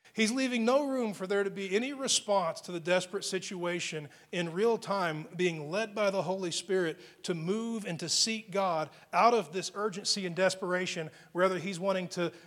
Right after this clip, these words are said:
medicate the situation with tradition. We only go to church on Sunday.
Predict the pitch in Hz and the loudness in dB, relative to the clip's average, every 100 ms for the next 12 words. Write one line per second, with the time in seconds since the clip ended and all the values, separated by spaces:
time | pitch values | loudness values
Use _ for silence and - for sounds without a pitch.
0 | - 160 214 262 - 208 196 185 - 180 | -8 -2 2 2 0 -2 -2 -2 -2 -2
1 | - 165 151 147 160 147 135 - 143 131 | -4 -6 -4 -6 -8 -10 -10 -10 -8 -8
2 | - - - _ _ _ _ _ _ _ | -8 -12 -20 _ _ _ _ _ _ _
3 | _ _ _ _ _ _ _ _ 208 311 | _ _ _ _ _ _ _ _ -6 -2
4 | 262 196 190 180 214 196 208 185 233 233 | 0 2 0 0 -6 -6 -6 -6 -6 -8
5 | - | -12